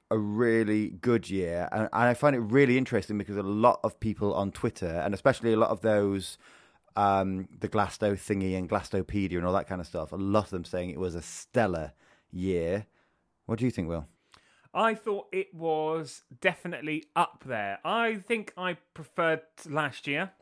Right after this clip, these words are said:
Speaker 1: Ah.
Speaker 2: Maybe that was a little bit more because of the lineup, uh, and a few more acts that I loved were in the lineup. But actually, it was a, still a really good year.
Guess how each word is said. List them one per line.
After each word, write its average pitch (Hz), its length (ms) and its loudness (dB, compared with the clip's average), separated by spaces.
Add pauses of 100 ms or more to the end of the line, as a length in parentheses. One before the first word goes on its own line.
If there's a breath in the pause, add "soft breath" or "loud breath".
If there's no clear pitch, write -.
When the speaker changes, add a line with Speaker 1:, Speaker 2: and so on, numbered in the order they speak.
(140)
Speaker 1:
Ah. 160 260 -6
Speaker 2:
Maybe 147 260 -2
that 143 180 -2
was 139 160 -8
a 151 40 -6
little 143 300 -2
bit 147 220 0
more 135 300 2
because 131 360 -4
of 131 240 -2 (440 soft breath)
the 139 80 -4
lineup, 139 560 2 (340)
uh, 117 360 2
and 120 80 0
a 120 40 -4
few 131 180 -4
more 120 180 2
acts - 200 -8
that - 120 -10
I 117 180 0
loved 104 540 0
were 110 120 -4
in 104 80 -4
the 104 80 -4
lineup. 98 400 -4 (120)
But 127 160 0
actually, 117 580 0
it 123 80 -6
was 120 180 -2
a, 117 80 -6 (100)
still 139 280 -4
a 120 60 -2
really 123 440 -4
good 110 240 -10
year. 110 520 -4